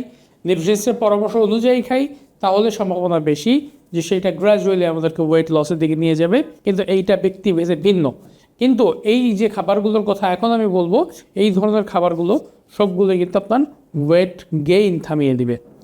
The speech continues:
অর্থাৎ আপনি যদি এই খাবারগুলো বেশি পরিমাণে খান, সম্ভাবনা খুবই বেশি যে আপনার ওয়েট গেইন হবে না। কিন্তু এই খাবারগুলো আপনার ওয়েট আটকাবে একটা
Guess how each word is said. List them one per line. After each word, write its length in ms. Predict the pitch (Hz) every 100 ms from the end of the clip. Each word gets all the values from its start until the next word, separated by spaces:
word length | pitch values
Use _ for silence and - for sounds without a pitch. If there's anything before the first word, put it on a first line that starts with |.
| -
অর্থাৎ 220 | 156 247 - - _ _ -
আপনি 200 | 160 190 175
যদি 120 | 185
এই 100 | 185 180
খাবারগুলো 380 | 190 185 180 175 175
বেশি 180 | 175 214
পরিমাণে 300 | 226 226 233 220
খান, 100 | 262 302 - _ _ -
সম্ভাবনা 380 | 190 185 185 170
খুবই 160 | 190 180 160
বেশি 160 | 156 175
যে 40 | 151
আপনার 160 | 156 143
ওয়েট 200 | 143 160 151
গেইন 180 | 147 135 131
হবে 160 | 139 131
না। 40 | 113 _ _ _ -
কিন্তু 260 | 262 254 226 285 - - 214
এই 80 | 240 226
খাবারগুলো 520 | 208 233 214 220 226 233 240 190
আপনার 220 | 208 196 170
ওয়েট 240 | 180 190 - 170
আটকাবে 420 | 170 - 196 202 262 262 175
একটা 200 | 170